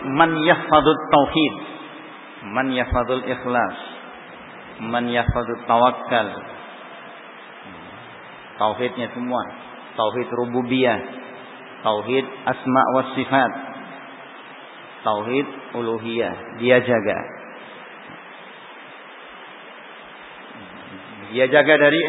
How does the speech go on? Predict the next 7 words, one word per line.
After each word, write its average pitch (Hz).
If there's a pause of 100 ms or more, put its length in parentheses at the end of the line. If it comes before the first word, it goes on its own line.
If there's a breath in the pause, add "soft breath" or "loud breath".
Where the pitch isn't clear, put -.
nawaqid. 156 (1200)
Dia 117
jaga 147
dari 147
hal-hal 143
yang 143
membatalkan 139